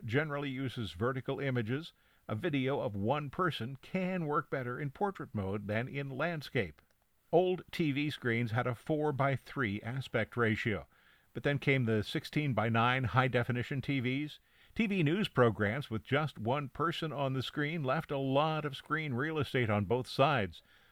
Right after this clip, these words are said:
so producers had to find something to fill that space. Maybe another person, maybe some video, but something. But why are T V screens horizontal instead of vertical?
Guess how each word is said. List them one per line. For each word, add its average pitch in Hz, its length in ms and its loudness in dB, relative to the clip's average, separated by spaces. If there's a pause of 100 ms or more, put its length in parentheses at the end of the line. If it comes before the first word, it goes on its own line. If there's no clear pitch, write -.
so 110 220 -8
producers 104 480 -2
had 120 160 2
to 107 60 0
find 117 340 0
something 147 560 0
to 131 120 -8
fill 190 380 -2
that 113 240 2
space. - 460 0 (420)
Maybe 98 220 -2
another 131 260 0
person, 147 560 -4 (260)
maybe 95 200 -10
some 120 200 -4
video, 143 500 0 (520)
but - 140 -16
something. 185 480 -2 (1080)
But 147 180 -2 (240)
why 165 320 2
are 139 140 0
T 196 280 -2
V 233 200 -2
screens 87 640 -8
horizontal 104 640 2
instead 101 300 -2
of 92 100 -4
vertical? - 420 -6